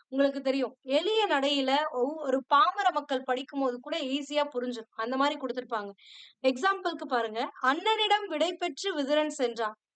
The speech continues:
புரிஞ்சுச்சா? அவ-, அதாவது, விதுரனுடைய அண்ணன் யாருன்னா, திருதராட்டிரன். அவர்கிட்ட விடை பெற்று விதுரன் வந்தான் அப்படின்றாங்க. "அடவி மலை ஆறெல்லாம் கடந்து போகி." அடவினா காடு, காடு, மலை,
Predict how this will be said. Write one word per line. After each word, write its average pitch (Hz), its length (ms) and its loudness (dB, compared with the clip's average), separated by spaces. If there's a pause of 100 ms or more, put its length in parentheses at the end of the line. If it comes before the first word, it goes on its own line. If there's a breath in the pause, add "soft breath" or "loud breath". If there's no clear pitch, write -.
(100)
புரிஞ்சுச்சா? 330 420 0 (580 loud breath)
அவ-, 247 280 2
அதாவது, 254 340 2
விதுரனுடைய 311 500 2
அண்ணன் 277 300 2
யாருன்னா, 269 380 0
திருதராட்டிரன். 277 680 0 (140)
அவர்கிட்ட 285 420 0
விடை 302 240 -2
பெற்று 320 340 -6 (160)
விதுரன் 294 460 -4
வந்தான் 247 560 2
அப்படின்றாங்க. 240 580 -2 (400 loud breath)
"அடவி 403 420 2
மலை 403 300 4
ஆறெல்லாம் 302 680 4
கடந்து 277 460 -2
போகி." 233 340 0 (180)
அடவினா 302 500 -2
காடு, 269 340 4 (420 soft breath)
காடு, 294 400 4
மலை, 269 380 4